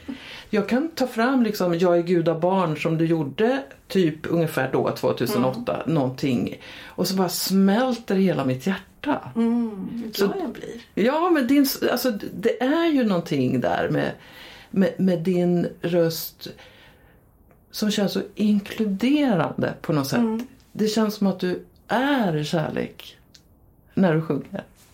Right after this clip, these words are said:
Speaker 1: Och det kanske du är också. <laughs>
Speaker 2: Vi är alla kärlek. Vi är, det är det vi är.
Speaker 1: Ja, men det, då, då får vi en, då f-, får vi en chans att känna när
Speaker 2: Mm.
Speaker 1: någon som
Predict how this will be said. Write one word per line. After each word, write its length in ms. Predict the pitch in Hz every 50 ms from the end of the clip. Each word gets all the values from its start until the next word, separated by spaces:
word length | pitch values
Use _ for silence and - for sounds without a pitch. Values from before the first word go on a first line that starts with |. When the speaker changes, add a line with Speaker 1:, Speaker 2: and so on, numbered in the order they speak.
| _ -
Speaker 1:
Och 80 | 208
det 80 | 220 262
kanske 280 | 262 - 285 269 269 247
du 200 | 247 269 269 285
är 200 | 392 453 - -
också. 420 | - - - - - - - - - - - - - - - - - -
<laughs> 440 | - - - - - - - - -
Speaker 2:
Vi 260 | 240 214 202 196 202
är 120 | 202 - - -
alla 300 | 202 185 170 165 175 160
kärlek. 520 | - - - - - - - - - - - - - - - -
Vi 160 | 226 220 208
är, 420 | 214 208 208 226 214 170 143 - -
det 80 | 190 190
är 100 | 175 156
det 160 | 139 147 180 196
vi 120 | - - -
är. 360 | - 220 208 156 - - - - - - - - - - - - - _ -
Speaker 1:
Ja, 180 | - 254 269
men 140 | 247 247 247
det, 160 | 240 262 - -
då, 140 | 196 196 - -
då 180 | 196 190 240 226
får 260 | 233 - 262 254 240
vi 220 | 214 220 202 - -
en, 320 | - 190 185 180 185 180 175 - - - - - -
då 100 | - 208
f-, 140 | 196 - -
får 220 | - - - 220 202
vi 80 | 202 196
en 80 | 185
chans 340 | - - 202 208 190 185 -
att 80 | 180 175
känna 640 | - - - - - - 233 202 190 175 175 180 180 -
när 120 | - 190 -
Speaker 2:
Mm. 80 | -
Speaker 1:
någon 160 | 175 175 180
som 240 | 175 190 185 185 -